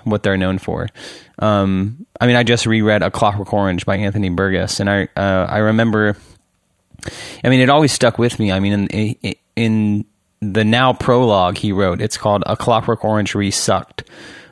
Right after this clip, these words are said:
where the, I mean, the original U S version of A Clockwork Orange had the last chapter,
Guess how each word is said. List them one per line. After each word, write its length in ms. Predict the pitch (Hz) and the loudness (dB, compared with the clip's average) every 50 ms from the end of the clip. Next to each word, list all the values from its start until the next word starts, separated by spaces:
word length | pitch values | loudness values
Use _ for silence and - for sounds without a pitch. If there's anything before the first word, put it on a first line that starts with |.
| _ - | _ -4
where 260 | 107 107 110 110 110 | 0 2 2 2 2
the, 180 | 101 104 113 - | 2 0 0 0
I 40 | 120 | 2
mean, 140 | 123 117 | 2 2
the 100 | 110 113 | 2 2
original 340 | 117 113 135 131 131 131 120 | 2 2 2 2 2 2 2
U 140 | 113 113 107 | 2 2 2
S 120 | 107 - | 0 0
version 320 | - 101 107 107 - 117 104 | 0 0 0 0 0 0 -2
of 80 | 92 | -2
A 60 | 92 - | -2 -2
Clockwork 440 | - 110 101 98 95 101 95 - | 0 0 0 0 0 -2 -4 -2
Orange 500 | 110 104 104 101 90 - 107 - - - - | -2 -2 0 -2 -2 -4 -6 -8 -10 -10 -6
had 260 | - 113 101 98 87 | -4 -2 -2 -2 0
the 100 | - 98 | 0 0
last 320 | 98 107 107 104 95 - - | 2 2 2 2 0 -2 -4
chapter, 540 | - 123 110 101 101 - - 101 90 90 | 0 0 2 0 0 -2 -2 -4 -2 -4